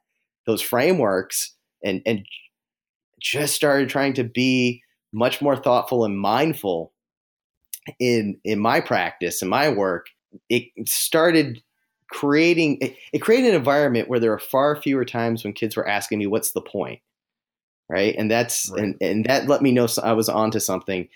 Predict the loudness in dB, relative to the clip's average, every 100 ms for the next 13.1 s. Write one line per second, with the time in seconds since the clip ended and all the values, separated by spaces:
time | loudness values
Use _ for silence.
0 | -20 -4 -2 -2 -2 0 0 0 0 0
1 | 2 0 2 0 2 2 2 0 -2 -4
2 | -2 -2 0 -2 -2 2 2 2 0 -4
3 | -4 -2 0 -2 -2 0 2 0 -4 -8
4 | _ _ _ -4 -4 -2 0 0 0 -2
5 | -2 -6 _ _ _ -8 -6 -4 -6 -8
6 | -2 0 2 0 -2 -6 -2 0 0 -2
7 | 2 2 2 0 0 0 -2 -2 -4 -4
8 | -6 -4 -2 0 0 0 0 0 -2 -2
9 | 0 0 0 -2 -2 -2 -2 -2 -4 -6
10 | _ _ -8 -4 -2 -2 -2 -4 -4 -4
11 | -4 -2 -2 -2 -2 -2 -4 -4 -4 -2
12 | -2 -2 -4 -4 -4 -2 -2 -2 -4 -6